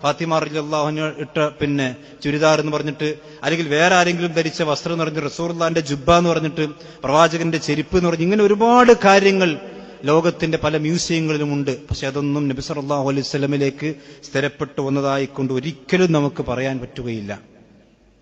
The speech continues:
പിന്നെ പ്ര-, പ്രവാചകനിലേക്ക് സ്ഥിരപ്പെടാത്തൊരു കാര്യം പ്രവാചകന്റേതാണെന്ന് പറഞ്ഞാൽ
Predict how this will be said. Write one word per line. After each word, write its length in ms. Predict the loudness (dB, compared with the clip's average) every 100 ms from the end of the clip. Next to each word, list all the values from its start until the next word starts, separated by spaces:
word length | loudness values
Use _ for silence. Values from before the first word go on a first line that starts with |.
| _ _ _ _ _ _ 4
പിന്നെ 240 | 8 8
പ്ര-, 240 | 6 2 -2
പ്രവാചകനിലേക്ക് 800 | 2 6 6 6 4 4 4 2
സ്ഥിരപ്പെടാത്തൊരു 880 | -2 0 0 0 2 2 2 0 0
കാര്യം 300 | 2 2 2
പ്രവാചകന്റേതാണെന്ന് 1000 | 2 2 2 2 2 2 2 2 4 2 2
പറഞ്ഞാൽ 540 | 2 2 4 4 4